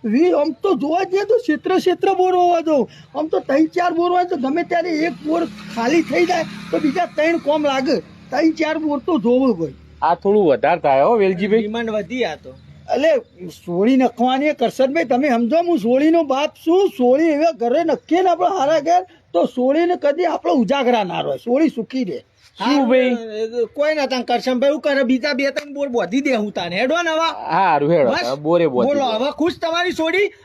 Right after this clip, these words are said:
Speaker 3: હવે ફાઇનલ?
Speaker 1: હા, હા, હવે તો ફાઇનલ જેવું જ છે. જો બેટા, મને એની બીજી કોઈ તકલીફ ના, પણ સોળીનું વિચારવું પડે.
Speaker 3: હમ.
Speaker 1: હારું, હેડો, ભેંસો કેટલી રાખો?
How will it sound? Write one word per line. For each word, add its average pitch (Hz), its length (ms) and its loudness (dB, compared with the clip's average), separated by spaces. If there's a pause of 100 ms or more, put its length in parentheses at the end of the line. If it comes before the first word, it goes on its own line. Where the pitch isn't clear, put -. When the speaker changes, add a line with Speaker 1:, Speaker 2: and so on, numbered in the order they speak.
Speaker 3:
હવે 202 160 -2 (240)
ફાઇનલ? 330 460 -4 (760)
Speaker 1:
હા, 269 200 -4
હા, 247 280 -2
હવે 285 140 -2
તો 339 120 -4
ફાઇનલ 262 440 -2
જેવું 294 280 0
જ - 20 -6
છે. 285 220 -2
જો 269 160 -2
બેટા, 220 200 0
મને 190 220 -2
એની 269 240 4
બીજી 262 240 0
કોઈ 262 240 0
તકલીફ 240 320 -6
ના, 381 100 -2
પણ 330 120 -6
સોળીનું 254 440 -4
વિચારવું 233 400 -8
પડે. 143 360 -18
Speaker 3:
હમ. 135 240 -18
Speaker 1:
હારું, 269 240 -4
હેડો, 269 140 0
ભેંસો 269 400 -6
કેટલી 403 340 -4
રાખો? 160 400 -8